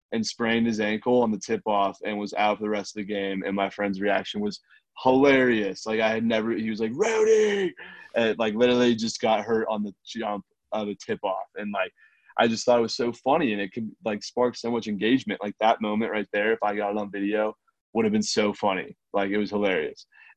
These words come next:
And so I just took my passion for sports, my knowledge for media, and a new industry of betting and just kinda intertwined them into something that is a need for an industry. Um,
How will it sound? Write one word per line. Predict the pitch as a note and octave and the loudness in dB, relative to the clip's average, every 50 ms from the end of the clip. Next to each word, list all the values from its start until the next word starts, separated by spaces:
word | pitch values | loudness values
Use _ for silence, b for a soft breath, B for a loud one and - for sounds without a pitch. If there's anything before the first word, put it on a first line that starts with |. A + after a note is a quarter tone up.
| _ | _
And | G#2+ A2 G#2+ G#2 G#2 G2+ G2 G2 F#2+ - - - _ _ _ | 0 2 2 4 2 2 0 -2 -4 -6 -10 -16 _ _ _
so | - - - A2+ G#2+ G2+ | -12 -2 0 2 4 4
I | G2 G#2 | 4 4
just | G#2+ G#2 G#2+ - | 2 0 -6 -6
took | - A2 F#2+ | -6 -4 -2
my | A2 G#2+ - - | -2 -4 -4 0
passion | G#2 G2+ G2+ G2+ - - G#2+ | 0 0 0 0 -2 -6 -6
for | - G2+ | -8 -8
sports, | - - - - G#2 G#2 G#2 A2 G#2+ - - - - b b b b b b _ | -10 -10 -6 -4 -2 0 0 -2 -2 -4 -10 -16 -18 b b b b b b _
my | - G#2 G#2+ G2+ G2 G2 G2 | -2 0 2 4 4 2 2
knowledge | G2 G2+ G2 G2+ G#2 G#2+ G#2+ G#2+ - | 0 0 0 2 2 2 0 -2 -4
for | - G#2+ | -4 -4
media, | G2+ G#2+ A2+ A2 G2+ G2+ G2 F#2+ F#2+ G2 G#2 A2 - _ _ _ _ _ _ - | 0 2 2 2 2 2 0 0 0 0 0 -2 -2 _ _ _ _ _ _ -4
and | G#2 G#2 G2+ G2+ G2 G2 F#2+ G2 | -2 0 0 0 0 0 0 0
a | G2+ | 0
new | G2+ G#2 G#2+ G#2+ A2 | 2 2 2 4 4
industry | G#2+ G#2+ G#2 G2+ - - - A2 G#2 | 4 4 2 2 0 -2 0 0 0
of | G2+ F#2 E2 | 0 -2 0
betting | A2 A2 A2 G#2+ G#2 G2+ G2 G2 G2+ | 2 2 4 4 4 2 0 0 -2
and | G2+ G2 F#2+ | -2 -2 -2
just | G2 G2 - | -4 -4 -4
kinda | - G#2 G#2 G2+ G2+ - | -2 0 0 0 0 0
intertwined | G#2 G#2 G2+ F#2+ - G#2 G#2 G2+ G2+ G2+ G2+ | 0 -2 -2 -2 -2 0 0 2 2 2 0
them | G2+ G2 G2 | 0 0 0
into | G2 F#2 - G2+ G2+ | -2 -2 -4 -4 -4
something | - - G#2 G2+ F#2 G#2 G2+ G2+ G2 F#2+ - _ _ _ _ _ | -2 -2 -2 -2 0 0 -2 -2 -2 -4 -8 _ _ _ _ _
that | - G2+ G2 G2 G2 F#2+ - _ _ _ _ _ _ _ _ _ _ _ _ _ _ - | 2 4 6 6 6 4 2 _ _ _ _ _ _ _ _ _ _ _ _ _ _ -4
is | G#2+ A2+ G#2 | -2 0 2
a | A2+ | 4
need | G#2+ G#2+ A2 A2+ A#2 A#2 G2+ - | 4 4 6 6 6 6 4 2
for | - A2 G#2+ G#2 | 0 -2 0 0
an | G#2 | 0
industry. | G#2+ G#2+ G#2+ G2+ - - G#2 G2+ G2+ G2 G2 F#2 b b b b b b _ - | 0 0 0 -2 -4 -6 -6 -4 -2 -2 -4 -6 b b b b b b _ -2
Um, | G2 F#2+ F#2 F2+ F2+ F2+ F2+ F#2 F#2+ F#2+ - | -2 0 0 0 -2 -2 -4 -6 -10 -12 -14